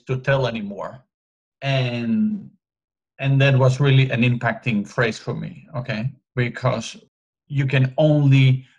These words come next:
by explaining what happened is stopping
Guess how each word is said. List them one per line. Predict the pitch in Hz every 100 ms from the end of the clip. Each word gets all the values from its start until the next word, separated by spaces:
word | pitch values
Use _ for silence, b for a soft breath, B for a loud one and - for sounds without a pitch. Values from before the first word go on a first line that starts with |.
| _
by | 147 135 131 131 -
explaining | 135 - - - 151 143 147 131 117 113
what | 127 147 131
happened | - - 143 131 120 113 123 - _ _ _
is | 123 120 117 - - _
stopping | - - 143 131 127 113 107